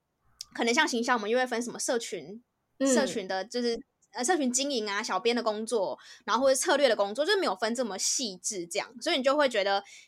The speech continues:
Speaker 1: 目前你从行销转业务，其实也，也，也有半年了吗？目前在，
Speaker 2: 有，超过半年了，
Speaker 1: 在 Amazon 这个，
Speaker 2: 超过半年了。
Speaker 1: 这个也超过，
Speaker 2: 嗯。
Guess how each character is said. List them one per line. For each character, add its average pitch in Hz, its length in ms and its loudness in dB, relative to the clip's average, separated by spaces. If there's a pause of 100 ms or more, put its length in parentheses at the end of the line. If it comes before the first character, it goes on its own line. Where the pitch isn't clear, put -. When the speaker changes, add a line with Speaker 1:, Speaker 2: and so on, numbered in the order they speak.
(380)
Speaker 1:
目 320 160 2
前 220 260 -2
你 190 280 -4 (120)
从 214 280 -2
行 226 180 -2
销 240 180 2
转 202 220 -4
业 226 100 2
务， 214 160 0
其 320 140 0
实 480 100 6
也， 269 180 2
也， 220 200 -2 (560)
也 233 280 0
有 220 120 4
半 349 220 6
年 214 160 2
了 214 80 2
吗？ 214 460 -2 (260)
目 302 120 -4
前 233 240 8
在， 233 180 2
Speaker 2:
有， - 40 0
超 240 140 2
过 - 20 2
半 226 140 2
年 - 0 -
了， 202 80 -2
Speaker 1:
在 185 100 -6
Amazon 180 80 -8
这 196 60 -6
个， 175 100 -4
Speaker 2:
超 170 80 -6 (160)
过 214 160 -2
半 170 160 -8
年 214 100 -10
了。 - 60 -14
Speaker 1:
这 - 60 -20
个 - 0 -
也 - 80 -20
超 302 180 4
过， 330 140 2
Speaker 2:
嗯。 233 100 2